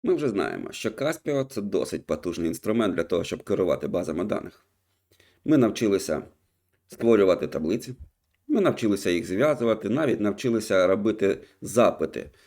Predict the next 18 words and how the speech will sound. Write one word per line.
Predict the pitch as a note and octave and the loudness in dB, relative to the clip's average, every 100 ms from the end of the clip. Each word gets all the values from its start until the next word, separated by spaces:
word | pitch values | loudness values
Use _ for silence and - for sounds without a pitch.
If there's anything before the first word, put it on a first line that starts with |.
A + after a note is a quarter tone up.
| _ - | _ -6
до | G#2 F2 A#1 - | 0 2 0 -4
бази | E2 E2+ - | 0 0 0
даних | F2 D#3+ C#3 | 0 0 0
для | G#2 A2 | -2 -2
того, | A#2 G2+ | 2 2
щоб | - F#2+ - _ - | 2 -4 -6 _ -2
відбирати | B2+ A#2 A#2 G2 - E2+ | 0 4 6 4 2 -4
з | |
бази | - F2+ G#2+ | -2 0 0
даних | C3 G#2 - | 0 0 -2
потрібну | G2 - F#2 F2+ F2+ | -6 -4 -4 0 -2
інформацію. | - F#2 A2+ - - - _ _ _ _ - | -2 -2 -2 -2 -10 -20 _ _ _ _ -6
Більше | F2 - | -4 -2
того, | A#2+ D#3+ G#2 - _ _ _ _ | 2 2 2 -4 _ _ _ _
ми | A#2 A#2 G#2 | 6 6 6
вміємо | G#2 A#2+ B2+ G#2 F2+ - | 4 4 6 4 2 -4
створювати | - A2+ A2 A2 G#2+ | -2 2 4 4 2
форми, | G2+ A#2 G#2+ D2 | 0 4 4 2